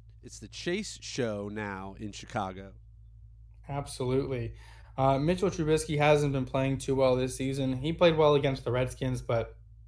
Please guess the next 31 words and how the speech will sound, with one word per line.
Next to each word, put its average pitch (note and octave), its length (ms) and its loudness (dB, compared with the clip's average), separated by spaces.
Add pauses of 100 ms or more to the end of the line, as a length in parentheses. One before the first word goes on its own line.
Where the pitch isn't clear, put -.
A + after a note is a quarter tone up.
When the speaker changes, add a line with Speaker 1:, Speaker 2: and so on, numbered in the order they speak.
(440)
Speaker 2:
at A#2 100 -8
this C3 160 0
point, A#2+ 300 0
who B2 120 -2
hasn't A#2+ 540 -2
really B2 360 -2
played B2 240 -4
well B2 180 0
against B2 300 -4
the B2+ 100 -2
Redskins? B2 640 -4 (560)
Other E3+ 180 6
than F3 160 0
that, C#3 240 0
he's B2+ 160 -4
struggled C3 420 2
a C3 40 2
lot. C3 360 4
So C3 140 -4
I C3+ 40 0
wanna F3 340 2
see E3+ 580 -2 (360)
if D3+ 280 0
they D#3 680 6 (380)
put F3 160 4
the F3 60 -2
ball D#3 320 10
in D3 80 2
Chase C3 340 -2
Daniel D#3+ 480 2
hand, D#3 460 2